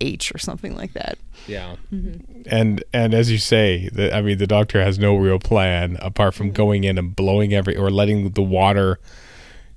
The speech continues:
Speaker 2: drain in. And, but he, and the only,
Speaker 1: And
Speaker 2: huh?
Speaker 1: he doesn't even know for sure if it's going to stop.
Speaker 2: Yeah.
Speaker 1: He admits
Speaker 2: Mm.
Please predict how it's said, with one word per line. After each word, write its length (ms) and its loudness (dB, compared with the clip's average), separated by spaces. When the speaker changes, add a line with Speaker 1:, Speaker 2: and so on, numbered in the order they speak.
Speaker 2:
drain 380 4
in. 320 0
And, 160 -2
but 160 6
he, 140 6
and 160 4
the 100 8
only, 200 8
Speaker 1:
And 280 0
Speaker 2:
huh? 260 2
Speaker 1:
he 180 4
doesn't 300 6
even 340 6
know 220 6
for 160 0
sure 500 2
if 100 -2
it's 140 -4
going 260 2
to 120 0
stop. 440 2
Speaker 2:
Yeah. 200 4
Speaker 1:
He 360 4
admits 760 4
Speaker 2:
Mm. 220 -12